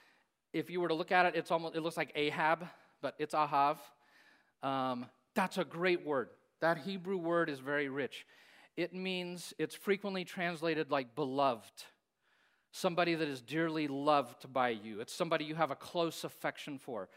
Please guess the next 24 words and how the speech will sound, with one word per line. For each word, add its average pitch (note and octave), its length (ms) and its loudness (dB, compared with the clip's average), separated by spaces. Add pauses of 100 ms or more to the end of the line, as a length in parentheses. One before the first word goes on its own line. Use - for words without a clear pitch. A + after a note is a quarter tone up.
(340)
In D3+ 160 -4
Genesis F3 440 -2
twenty-one, E3+ 560 0
when C#3 180 -2
Abraham D#3 420 0
is C#3+ 120 -4
gonna D3+ 180 -4
sacrifice D3 680 -2
Isaac, C#3+ 400 0
twice D#3+ 400 2
in D#3+ 80 -4
that D3 180 2
chapter, C#3+ 420 0 (840)
God D#3+ 200 6
says D#3 280 0
to D#3 80 -2
him, C3+ 300 -4
"This E3 200 2
son E3+ 320 2
whom D#3+ 240 -4
you D3+ 140 -10
dearly F3 520 4
love," D3 800 2
okay, A#2+ 240 -2